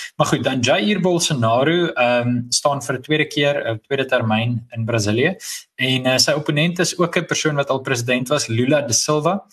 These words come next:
Nou, da Silva, ehm, het al tronkstraf vir korrupsie uitgedien, maar intussen is daai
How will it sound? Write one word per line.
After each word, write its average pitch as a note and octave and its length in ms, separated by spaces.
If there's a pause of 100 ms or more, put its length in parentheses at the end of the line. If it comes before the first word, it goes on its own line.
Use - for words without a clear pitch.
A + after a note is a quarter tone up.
(200)
Nou, - 180
da C#3 120
Silva, G3 560
ehm, C3+ 320
het A#2+ 140
al B2+ 120
tronkstraf F3 520
vir D3 100
korrupsie B2 500
uitgedien, D3+ 480
maar B2 300
intussen C#3+ 480
is A#2+ 160
daai A#2+ 320